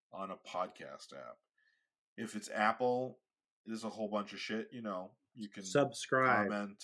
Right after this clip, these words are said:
Speaker 1: Sub-, you don't subscribe, you hit follow.
Speaker 2: Oh.
Speaker 1: Actually, you're right. The subscriber thing, though, is the co-, uh, you're right. I'm sorry. The, the subscribers are the people who pay us.
Speaker 2: That's the
Speaker 1: Uh,
Speaker 2: one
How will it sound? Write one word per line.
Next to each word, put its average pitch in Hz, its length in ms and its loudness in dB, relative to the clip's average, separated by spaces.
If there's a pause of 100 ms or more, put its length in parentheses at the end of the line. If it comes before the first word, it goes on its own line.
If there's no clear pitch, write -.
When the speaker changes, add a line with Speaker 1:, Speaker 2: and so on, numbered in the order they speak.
(480)
Speaker 1:
Sub-, - 180 -12 (360)
you 123 180 -8
don't 127 220 -2
subscribe, 92 480 -4
you 90 80 -10
hit 107 160 -6
follow. 117 680 0 (240)
Speaker 2:
Oh. 156 100 4
Speaker 1:
Actually, 151 280 6
you're 143 160 2
right. 135 200 6 (100)
The 120 100 -6
subscriber 135 480 2
thing, 143 200 -6
though, 123 120 0
is 113 140 -2
the 107 100 -4
co-, - 300 -2
uh, 113 160 -2
you're 120 160 -4
right. 110 240 4 (120)
I'm 101 160 -8
sorry. 95 480 -6 (1700)
The, 113 340 -4
the 107 60 -12
subscribers 127 960 4
are 107 180 6
the 101 80 -4
people 107 220 -6
who 101 80 -6
pay 107 360 0
us. 78 160 -6
Speaker 2:
That's 151 260 2
the 143 140 4
Speaker 1:
Uh, - 40 4
Speaker 2:
one 156 100 6